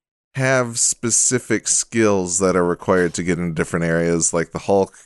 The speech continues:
can smash through bigger objects in different ways, and which is something that Iron Man can't do, but he can, like, access computers and hack things, which is something that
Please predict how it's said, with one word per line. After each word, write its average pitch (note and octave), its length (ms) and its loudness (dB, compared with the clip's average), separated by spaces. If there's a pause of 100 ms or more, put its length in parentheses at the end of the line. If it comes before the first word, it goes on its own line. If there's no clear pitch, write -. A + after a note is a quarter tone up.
can F2 280 -2
smash F2 460 0
through F2 360 -4 (440)
bigger F2 300 0
objects E2+ 640 0
in F2 140 -2
different E2 340 -2
ways, E2 420 2
and D#2 220 -10 (400)
which - 220 -4
is - 60 0
something F#2+ 260 -2
that F2 160 -2
Iron B2 260 0
Man A2+ 180 0
can't C#3 360 -4
do, C3+ 280 2
but G#2 140 -2
he G2+ 120 -2
can, G#2 140 -4
like, F#2 160 0
access F#2+ 420 -2
computers F#2+ 540 -2
and D#2 80 -8
hack G2+ 300 -2
things, G#2 380 -2
which F#2+ 200 -4
is G2 100 -2
something F#2+ 380 0
that F2+ 240 -2